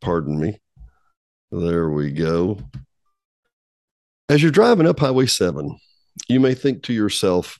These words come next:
"Well, there's a funny old place for a, a, um, a fire pit, just a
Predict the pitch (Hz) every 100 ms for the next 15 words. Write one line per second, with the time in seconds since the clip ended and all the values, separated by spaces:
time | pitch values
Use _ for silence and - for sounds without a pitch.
0 | - 92 98 - - 175 160 87 - 113
1 | 101 92 85 78 - 85 85 98 - 82
2 | 78 78 80 - _ _ _ _ _ _
3 | _ _ _ 92 87 85 85 87 82 -
4 | 50 - - - _ _ _ - 120 -
5 | 233 - - - - 101 120 - 143